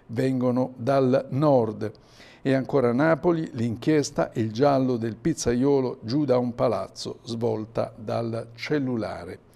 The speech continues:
E chiudiamo con il Quotidiano del Sud, l'altra voce dell'Italia, il giornale diretto da Roberto Napoletano, che nel suo editoriale di prima pagina titola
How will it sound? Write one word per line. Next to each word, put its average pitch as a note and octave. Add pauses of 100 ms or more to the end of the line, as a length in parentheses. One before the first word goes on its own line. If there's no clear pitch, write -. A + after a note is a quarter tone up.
(480)
E F3
chiudiamo C3
con C3
il B2
Quotidiano B2+
del A2+
Sud, C3
l'altra A2
voce G#2+
dell'Italia, A2
il G2+
giornale A2
diretto A#2+
da A2+
Roberto B2
Napoletano, C#3
che -
nel B2+
suo D3+
editoriale B2
di A#2+
prima C3+
pagina C3+ (400)
titola A2